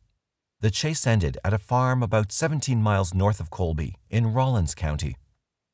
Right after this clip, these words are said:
The bandits stopped at the farm and jumped from the truck. Rometa and Walter were both armed and firing at police as they ran for cover, witnesses said. When Walter stood up and took a couple of shots at a state trooper,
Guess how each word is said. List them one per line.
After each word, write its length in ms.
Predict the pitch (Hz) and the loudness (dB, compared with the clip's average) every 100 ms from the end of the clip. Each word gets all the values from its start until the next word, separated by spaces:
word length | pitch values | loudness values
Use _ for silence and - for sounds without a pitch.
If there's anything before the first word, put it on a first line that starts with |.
| _ | _
The 100 | 101 | -2
bandits 460 | 85 95 101 104 - | 4 4 4 2 0
stopped 320 | 113 85 - | 2 2 0
at 100 | - | -4
the 80 | 80 | -4
farm 400 | 92 80 69 73 | 0 0 0 -2
and 140 | 82 | -2
jumped 280 | - 135 113 | 0 0 0
from 160 | 76 | -4
the 60 | 65 | -4
truck. 380 | 62 78 67 - _ _ _ _ _ _ | -4 -4 -4 -8 _ _ _ _ _ _
Rometa 440 | 107 107 117 120 120 | 4 6 6 4 2
and 160 | 104 92 | 2 4
Walter 380 | 95 95 92 | 4 4 0
were 120 | 80 82 | -2 0
both 300 | 95 120 - | 0 0 -2
armed 340 | 98 104 104 104 | 2 4 2 2
and 160 | 98 | 0
firing 460 | - 117 127 123 101 | 0 -2 0 0 0
at 100 | 85 | -2
police 480 | - 95 87 58 - | -2 -2 0 -4 -4
as 140 | 87 | -2
they 100 | - | 0
ran 280 | 101 131 135 | 0 2 2
for 120 | - | -2
cover, 440 | - 101 87 53 - _ | -2 -2 -2 -6 -12 _
witnesses 500 | - 87 71 67 67 | -6 -4 -4 -6 -6
said. 340 | - 92 85 - - _ _ _ _ _ | -4 0 0 -2 -14 _ _ _ _ _
When 240 | 82 110 101 | 2 4 6
Walter 280 | 120 131 131 | 4 2 -2
stood 300 | - 113 110 | -2 0 2
up 220 | 80 82 | 2 0
and 180 | 87 85 | -2 -2
took 180 | 151 | -4
a 60 | 131 | -6
couple 260 | - 123 113 | -4 -2 -2
of 80 | |
shots 460 | - - 110 76 - | -2 0 0 0 -2
at 120 | 90 | 0
a 60 | 104 | 0
state 280 | - 135 - | -2 -4 -4
trooper, 420 | 127 110 73 | -6 -4 -4